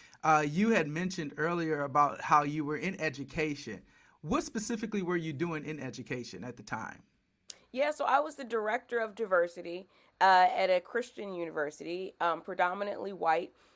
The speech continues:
Speaker 2: And so my job was to pretty much create some safe spaces for minorities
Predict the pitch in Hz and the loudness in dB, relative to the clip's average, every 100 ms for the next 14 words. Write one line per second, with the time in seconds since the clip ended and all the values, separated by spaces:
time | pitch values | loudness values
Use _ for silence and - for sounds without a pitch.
0 | _ - 190 185 190 175 165 - - 196 | _ 2 2 2 2 4 4 2 0 4
1 | 196 196 - 208 208 226 208 180 - 175 | 4 4 -2 2 4 4 2 0 -4 -12
2 | - 202 190 180 - - 214 190 170 175 | -6 -4 -2 -4 -6 -14 -16 -8 -6 -6
3 | - - - 180 175 170 165 - - 202 | -8 -8 2 2 2 -4 -12 -12 -6 -6
4 | 220 - 185 175 175 170 - 180 165 160 | -8 -8 -6 -6 -8 -12 -8 -4 -2 -2
5 | 170 175 180 170 156 147 | -4 -4 -4 -6 -10 -14